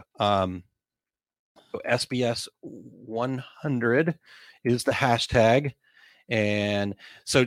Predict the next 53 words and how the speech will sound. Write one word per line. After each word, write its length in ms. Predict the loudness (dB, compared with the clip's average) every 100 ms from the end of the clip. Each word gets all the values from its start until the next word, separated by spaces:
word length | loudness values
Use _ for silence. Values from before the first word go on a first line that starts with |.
| 2
Sheila, 340 | 0 4 6
this 180 | 6 4
is 80 | 0
great. 260 | 2 2 0 -4
I, 60 | -4
I, 260 | -2 -4 -6
I 60 |
love 220 | -4 -2
it. 140 | -2 -4
Thank 180 | -6 -6
you 60 | -10
for 140 | -10
sharing. 380 | -6 -4 -4 -6 -14 -14
Sheila 360 | -8 -4 -2 0
says, 260 | 0 0 0
"I 80 | 0
use 240 | 2 2
my 340 | 0 0 0
iPad 300 | 0 0 2
and 120 | 0 -2
set 200 | -2 0
my 120 | -2
morning 340 | 0 -2 -2
reminder 520 | -2 -2 -2 -2 -4
for 160 | -6 -6
the 100 | -6
task. 560 | -2 0 2 0 -10 -14 _ -20 _
Once 240 | 0 2 4
I 80 |
write 240 | 4 4 4
it 100 | 4
out, 280 | 4 2 -2 _ _
it's, 240 | -8 -8 -12 -10
it's 180 | -6 -2
set 240 | 0 -2
in 80 | -2
stone 440 | -2 0 0 -2
for 140 | -4 -2
me, 340 | -2 -2 -6 -6
not 220 | -4 -2
just 240 | -6 -6
a 60 | -4
thought." 340 | 2 2 2 -4 _
I 60 | -4
love 220 | 2 2
it. 120 | 0 -8 -6
There 120 | -2
you 100 | 2
go. 60 | 2
It's 120 | 2
set 160 | 0 0
in 60 |
stone. 400 | 0 2 2 0